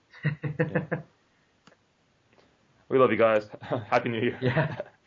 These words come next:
Speaker 1: No. No, but I can see that being fun, especially, you know, for all the events that you guys do with tribal and commander, uh, style events. That could certainly be a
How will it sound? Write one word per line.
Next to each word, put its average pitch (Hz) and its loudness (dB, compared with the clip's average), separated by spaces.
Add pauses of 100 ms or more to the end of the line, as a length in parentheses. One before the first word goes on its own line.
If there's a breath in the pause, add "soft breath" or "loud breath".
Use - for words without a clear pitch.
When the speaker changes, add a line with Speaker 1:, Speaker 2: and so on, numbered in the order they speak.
(180)
Speaker 1:
No. 101 -14 (420)
No, 277 0
but 247 4
I 254 4
can 247 -4
see 262 -6
that 240 2
being 180 -6
fun, 123 -2
especially, 165 0
you 135 -4
know, 117 2
for 120 2
all 120 6
the 113 0
events 104 -2
that 98 -14
you 101 -14
guys 101 0
do 98 -4
with 95 -8
tribal 98 -2
and 92 -8
commander, 95 -8 (260)
uh, 90 0
style 90 -2
events. 95 -4
That 107 2
could 101 -4
certainly 117 -2
be 98 -2
a 92 0